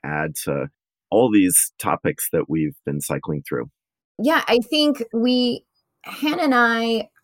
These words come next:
Speaker 2: are always thinking about these topics. And I think as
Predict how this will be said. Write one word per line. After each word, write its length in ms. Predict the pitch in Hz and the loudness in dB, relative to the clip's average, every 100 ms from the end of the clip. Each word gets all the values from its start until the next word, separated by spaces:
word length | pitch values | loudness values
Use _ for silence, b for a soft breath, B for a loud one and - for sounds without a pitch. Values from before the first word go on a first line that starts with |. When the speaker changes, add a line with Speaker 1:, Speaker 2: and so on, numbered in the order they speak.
| - | 2
Speaker 2:
are 380 | 208 190 185 - | 6 6 6 6
always 400 | 214 262 190 - | 4 4 4 0
thinking 380 | 180 165 165 151 | -2 -4 -2 -2
about 460 | 143 143 143 - - | -2 -2 -4 -8 -10
these 420 | 156 147 139 - | -8 -6 -6 -8
topics. 680 | - 143 131 117 135 - - - | -4 -4 -4 -8 -10 -10 -10 -6
And 480 | 185 175 175 170 165 | -4 -2 -2 -4 -6
I 140 | 185 180 | -2 -2
think 500 | 165 208 190 180 - | -4 -4 -4 -6 -6
as 680 | 185 185 180 170 165 - - | -2 0 2 0 0 -2 -4